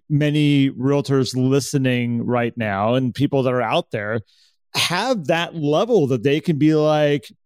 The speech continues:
"People will overlook it. I can dress any way I want to 'cause I am that good." At least that they perceive me as that good.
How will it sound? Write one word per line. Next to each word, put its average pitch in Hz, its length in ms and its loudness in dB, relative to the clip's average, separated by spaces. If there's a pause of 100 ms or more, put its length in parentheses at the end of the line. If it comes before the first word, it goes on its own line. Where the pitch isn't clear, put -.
(240)
"People 190 220 2
will 175 200 0
overlook 156 500 2
it. 123 120 -2
I 135 120 0
can 151 140 -2
dress 131 400 -2
any 165 340 2
way 151 260 2
I 135 180 2
want 127 280 -2
to 156 180 2
'cause 139 240 -2
I 131 160 -2
am 110 260 -4 (160)
that 127 280 -2 (280)
good." 147 400 2
At 160 120 0
least 151 220 0
that 135 160 0
they 135 120 0
perceive 143 540 -2
me 175 160 2
as 165 140 2
that 170 280 -2
good. 196 360 0